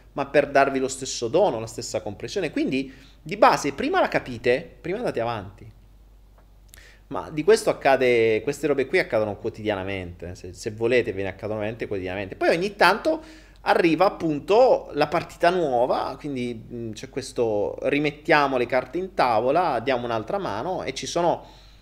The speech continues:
dei rimescolamenti un po' più importanti che possono sembrare delle robe, insomma,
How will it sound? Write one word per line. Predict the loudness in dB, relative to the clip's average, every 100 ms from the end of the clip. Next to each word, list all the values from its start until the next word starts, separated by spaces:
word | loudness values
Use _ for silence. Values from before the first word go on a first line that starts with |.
| -20
dei | 0 2
rimescolamenti | 4 0 2 4 4 2 -2
un | -6
po' | -6
più | -4
importanti | -2 0 0 2 4 4 0 -10
che | -16 -10
possono | -6 -4 -2
sembrare | 0 0 2 2 4 4 2 2 0 -4 -12 -20 -20 -20 _
delle | 0 4 6
robe, | 6 6 6 6 4 -6 -20 -20 -20 -20 -20 -20 -20 -20 -20 -20 -20
insomma, | -20 -20